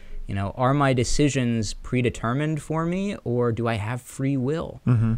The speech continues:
Speaker 1: Um, you know, are there certain circumstances that I'm just condemned to experience, or can I take charge and have control of my future? Um,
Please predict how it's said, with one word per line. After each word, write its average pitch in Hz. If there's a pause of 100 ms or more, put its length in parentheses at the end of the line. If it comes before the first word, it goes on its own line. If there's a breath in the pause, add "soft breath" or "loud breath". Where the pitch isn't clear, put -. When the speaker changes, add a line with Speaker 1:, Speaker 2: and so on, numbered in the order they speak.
(120)
Speaker 1:
Um, 98
you 120
know, 110
are 127
there 123
certain 147
circumstances 127
that 113
I'm 117
just -
condemned 117
to 120
experience, 107
or 120
can 113
I 117
take 120
charge 120 (300 loud breath)
and 104
have 117
control 131
of 101
my 95
future? - (460 loud breath)
Um, -